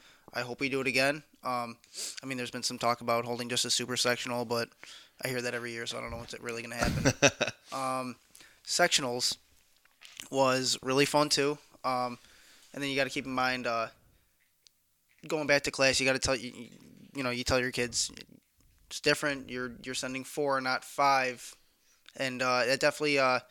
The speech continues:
Speaker 1: made a difference. It made kids, uh, I saw a lot out of, uh, specific kids that I probably wouldn't have if, you know, 'cause they know that only top four go, so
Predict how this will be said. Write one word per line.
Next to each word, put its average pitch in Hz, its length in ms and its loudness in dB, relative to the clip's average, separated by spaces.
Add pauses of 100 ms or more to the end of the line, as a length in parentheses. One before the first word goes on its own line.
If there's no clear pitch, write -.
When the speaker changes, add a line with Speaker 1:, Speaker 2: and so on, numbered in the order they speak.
(420)
Speaker 1:
made 147 160 4
a 156 40 0
difference. 147 440 0
It - 120 -6
made 135 220 -2
kids, 135 560 2
uh, 131 160 0 (540)
I 160 80 0
saw 156 240 6
a - 20 4
lot 135 340 6
out 135 140 4
of, 131 300 -4 (480)
uh, 120 360 -2
specific 147 520 -2
kids 143 240 0
that 135 120 2
I 127 60 2
probably 135 280 0
wouldn't 131 240 -2
have 131 140 2
if, - 460 -8
you 135 140 -8
know, 123 160 -8 (340)
'cause 143 140 -4
they 143 80 4
know 135 140 0
that 131 160 4
only 143 200 0
top 143 260 4
four 151 200 -2
go, 147 240 2
so 127 380 -2